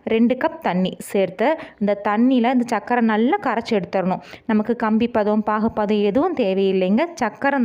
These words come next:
நல்லா கரைஞ்சு வரணும், அந்த அளவுக்கு கரைச்சி எடுத்துக்கலாம். சக்கரை கரைஞ்சிட்டு இருக்கும்போது நான் அந்த சைடுல ரவை வறுத்துட்டே தான் இருக்கேங்க.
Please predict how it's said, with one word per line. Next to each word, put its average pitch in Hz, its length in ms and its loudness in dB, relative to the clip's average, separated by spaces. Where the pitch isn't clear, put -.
நல்லா 233 280 2
கரைஞ்சு 220 360 0
வரணும், 185 320 -2
அந்த 196 220 0
அளவுக்கு 220 280 -2
கரைச்சி 190 300 -2
எடுத்துக்கலாம். 185 460 -2
சக்கரை 240 360 0
கரைஞ்சிட்டு 233 380 0
இருக்கும்போது 208 460 0
நான் 285 140 2
அந்த 196 200 2
சைடுல 214 380 2
ரவை 208 260 0
வறுத்துட்டே 196 440 0
தான் 233 100 2
இருக்கேங்க. 202 320 0